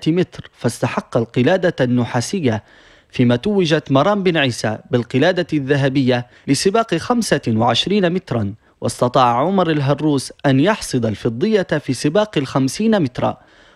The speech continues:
وتميز العداء الملقب ببولت ليبيا علاء الفيراوي بذهبية سباق مائتي متر،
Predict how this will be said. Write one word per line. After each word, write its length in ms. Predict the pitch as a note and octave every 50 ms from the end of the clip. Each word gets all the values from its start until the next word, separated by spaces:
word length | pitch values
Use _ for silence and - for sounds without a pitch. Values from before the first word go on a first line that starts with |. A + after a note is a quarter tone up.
| _ _ _
وتميز 500 | - - - G#3 A3+ C4 B3+ A#3 G3 E3+
العداء 460 | E3+ C#3+ A#2+ B2+ B2+ C3+ G3 F#3+ G3
الملقب 600 | E3 C#3 C3 C#3+ E3 F#3 - - - D#3+ C#3+ B2+
ببولت 500 | B2 C3+ B2 - G3 G3+ G3 F3+ - -
ليبيا 340 | D3 C3 A2 - A#2 A2+ - - _ _ _
علاء 280 | - B2 C3+ E3+ G#3+ A3+
الفيراوي 600 | A3 F#3+ - - F3+ E3 C#3+ A#2 A2 A2 G#2 G#2+ - _ _ _ _ _
بذهبية 560 | C3+ C3 B2+ C3+ B2+ C#3+ E3 A3+ A#3+ A3+ G3+ - F3
سباق 480 | D#3 - - C3+ C#3 G3 G#3 G3+ - D#3
مائتي 500 | D3 C#3 - C3 C3 - G#3+ G#3+ A3 G#3
متر، 340 | E3+ B2 - - - -